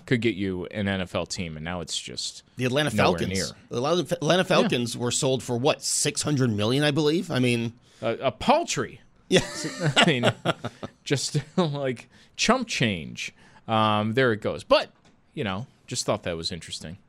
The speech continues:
Speaker 2: Yeah. I mean, the New York Mets went for two bill. So, I mean, sports franchises are, are going up. But you know what, Brian? As sport, as the cost of franchises go up, I mean, there is a,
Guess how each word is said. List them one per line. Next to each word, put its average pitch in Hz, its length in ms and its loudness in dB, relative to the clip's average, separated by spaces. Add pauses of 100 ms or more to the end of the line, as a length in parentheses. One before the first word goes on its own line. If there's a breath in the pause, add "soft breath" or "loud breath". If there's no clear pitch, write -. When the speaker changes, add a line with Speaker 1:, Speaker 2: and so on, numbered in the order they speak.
(120)
Speaker 2:
Yeah. 143 140 0 (260 loud breath)
I 170 100 4
mean, 220 120 2
the 147 100 6
New 151 100 4
York 214 160 4
Mets 202 220 2
went 151 160 -4
for 151 80 -8
two 151 180 2
bill. 127 300 0 (400)
So, 113 340 2
I 117 40 2
mean, 117 220 2
sports 165 300 0
franchises 127 640 -2
are, 107 240 -2 (500 soft breath)
are 123 140 6
going 156 320 6
up. 190 80 4
But 214 160 -2
you 226 60 4
know 233 80 6
what, 226 160 6
Brian? 214 340 0 (180 loud breath)
As 180 240 4
sport, - 460 2
as 185 160 2
the 170 80 2
cost 302 400 2
of 151 160 2 (380 loud breath)
franchises 180 840 2
go 156 220 6
up, 190 180 2 (300 soft breath)
I 160 60 4
mean, 160 180 6
there 165 160 4
is 190 240 6
a, 196 120 6